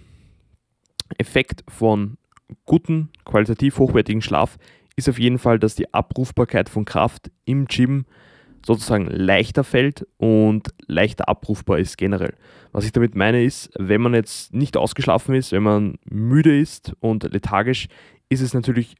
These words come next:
schwerer, diese Kapazitäten an Leistung im Training abzurufen. Sprich, man braucht mehr Überwindung und generell auch mehr geistige Kapazitäten, um die gleiche Leistung im Gym zu erbringen, als wenn man ausgeschlafen wäre.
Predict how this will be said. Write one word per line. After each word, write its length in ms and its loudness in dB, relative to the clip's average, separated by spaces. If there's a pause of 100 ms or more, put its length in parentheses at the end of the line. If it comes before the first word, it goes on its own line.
schwerer, 640 2 (400)
diese 160 -4
Kapazitäten 840 -2
an 220 -2
Leistung 640 0
im 100 -4
Training 480 -2
abzurufen. 680 -6 (720)
Sprich, 340 0
man 160 2
braucht 320 0
mehr 260 2
Überwindung 720 0 (100)
und 320 2
generell 300 2
auch 140 0
mehr 180 0
geistige 380 -2
Kapazitäten, 760 -4
um 120 -4
die 100 -6
gleiche 360 -2
Leistung 600 -2 (500)
im 220 2
Gym 380 2 (380)
zu 520 2
erbringen, 640 0
als 240 -4
wenn 100 0
man 120 0
ausgeschlafen 640 -6
wäre. 220 -10